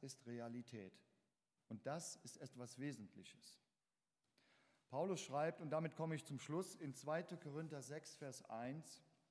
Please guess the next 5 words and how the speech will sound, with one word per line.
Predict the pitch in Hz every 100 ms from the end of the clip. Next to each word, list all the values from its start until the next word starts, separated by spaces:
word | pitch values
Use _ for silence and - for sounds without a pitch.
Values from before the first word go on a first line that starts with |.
| _ _ _ - - - _ -
Zweiter | - 131 151 139
Korinther | 135 135 131
sechs, | 123 139 -
Vers | - 117 -
eins. | 113 110 123 143 -